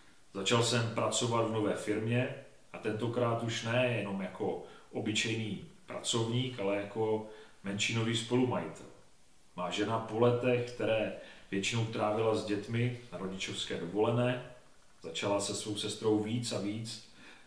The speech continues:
a kreativněji rozvíjet jejich podnikání. Byly tak před námi úplně nové výzvy. Také naše zapojení v našem společenství na cestě zůstávalo stejné.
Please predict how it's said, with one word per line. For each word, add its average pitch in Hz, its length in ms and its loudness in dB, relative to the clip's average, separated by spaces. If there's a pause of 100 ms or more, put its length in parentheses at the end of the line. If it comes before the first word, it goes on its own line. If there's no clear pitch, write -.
(100)
a - 60 -12
kreativněji 113 1160 0
rozvíjet 104 600 0
jejich 98 220 -2
podnikání. 92 640 -6 (960)
Byly 104 260 0
tak 113 160 2
před 117 240 -2
námi 117 300 2
úplně 120 680 0 (220)
nové 104 320 2
výzvy. 90 340 -2 (1000)
Také 113 260 2
naše 123 240 4
zapojení 127 640 6
v 104 60 -2
našem 101 480 -2 (240)
společenství 120 920 4
na 98 100 -2
cestě 117 720 0 (340)
zůstávalo 110 640 2
stejné. 107 600 -2